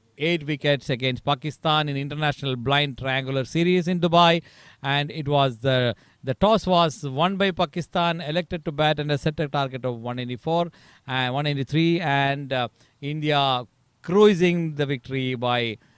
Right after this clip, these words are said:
uh, losing just two wickets, and a brilliant performance by Vengi in the beginning, and, uh, and, and by Ajay, eh, as, as a huge, huge hitter.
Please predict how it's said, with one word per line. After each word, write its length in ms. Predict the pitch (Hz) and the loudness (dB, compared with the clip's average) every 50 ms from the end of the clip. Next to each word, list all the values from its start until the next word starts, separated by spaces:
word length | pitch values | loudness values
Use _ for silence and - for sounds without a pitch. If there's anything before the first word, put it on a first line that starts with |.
| _ _ _ - | _ _ _ -12
uh, 240 | - 123 117 117 117 | -6 -4 -2 -2 -2
losing 400 | 123 143 160 156 147 156 147 131 | 0 0 -2 -2 -2 -4 -4 -2
just 220 | 151 185 160 - | -2 -2 -2 0
two 80 | - 180 | 0 0
wickets, 500 | 165 165 160 139 156 151 151 147 135 135 | 0 0 0 2 2 2 2 2 2 0
and 320 | 143 131 131 135 131 123 | -2 -2 -2 -4 -4 -4
a 60 | 127 120 | -4 -4
brilliant 480 | 117 120 139 151 156 165 156 156 135 | -4 -4 -4 -2 -2 -2 -2 -2 -2
performance 540 | 147 139 - - 147 143 147 143 139 120 - | -4 -4 -4 -4 -6 -4 -4 -6 -8 -8 -6
by 160 | 143 131 127 | -4 -4 -2
Vengi 340 | 123 135 143 147 147 156 156 | -2 -4 -4 -4 -4 -6 -6
in 80 | 156 143 | -6 -6
the 100 | 143 139 | -8 -8
beginning, 480 | 143 143 143 151 156 156 156 156 156 - - _ _ _ - _ - | -8 -8 -6 -6 -6 -6 -8 -10 -12 -16 -20 _ _ _ -20 _ -10
and, 400 | - 123 123 127 127 131 131 127 127 | -6 -4 -2 0 0 -2 -2 -2 -2
uh, 20 | |
and, 500 | 123 123 123 151 147 131 131 131 131 127 | -2 -2 -2 -2 -2 -4 -4 -4 -6 -6
and 360 | 90 131 135 127 123 127 127 123 | -8 -6 -6 -6 -6 -6 -2 0
by 200 | 139 131 131 127 | 2 2 2 2
Ajay, 760 | 120 131 139 131 143 160 156 156 156 170 151 143 135 131 139 | 0 -4 -4 -2 -2 -2 -2 -2 -4 -6 -6 -6 -6 -6 -6
eh, 40 | 135 | -6
as, 280 | 131 131 123 - - | -8 -8 -8 -8 -8
as 320 | 131 120 123 123 120 - 127 | -6 -6 -6 -6 -8 -6 -6
a 180 | 120 113 104 - _ _ _ _ _ _ | -6 -6 -6 -10 _ _ _ _ _ _
huge, 760 | - - - - 180 190 196 190 180 180 139 - - - - | -20 -8 -2 0 0 2 4 4 2 2 0 -4 -12 -14 -12
huge 720 | - - 156 160 160 160 156 151 143 123 - - - - _ _ _ _ _ _ _ - | -8 -4 -2 -2 -2 -2 -2 -4 -4 -6 -10 -18 -20 -20 _ _ _ _ _ _ _ -10
hitter. 460 | - - 139 120 151 147 143 131 | -6 -6 -2 2 2 2 2 2